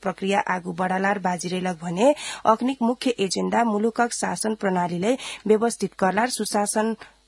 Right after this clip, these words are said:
ओस्निके मिलाको धरलार तसु अर्थतन्त्रलाई बल्लो बानालारपट्टि केन्द्रित रहल पनि बाजिरेलक। प्रधानमन्त्री केपी, माफ कर, गृहमन्त्री रमेश लेखकले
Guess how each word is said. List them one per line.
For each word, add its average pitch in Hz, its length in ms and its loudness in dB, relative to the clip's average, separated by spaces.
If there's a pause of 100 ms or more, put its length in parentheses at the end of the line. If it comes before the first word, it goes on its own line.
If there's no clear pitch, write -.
ओस्निके 240 460 2
मिलाको 196 480 2
धरलार 190 420 2
तसु 214 220 0 (100)
अर्थतन्त्रलाई 196 760 0
बल्लो 226 260 2
बानालारपट्टि 185 840 -2 (280)
केन्द्रित 226 400 2
रहल 185 280 0 (100)
पनि 196 240 2 (180)
बाजिरेलक। 175 800 -2 (2000)
प्रधानमन्त्री 277 680 2
केपी, 247 340 -2 (840)
माफ 190 300 0
कर, 247 200 2 (880)
गृहमन्त्री 294 640 4
रमेश 233 360 4
लेखकले 214 500 2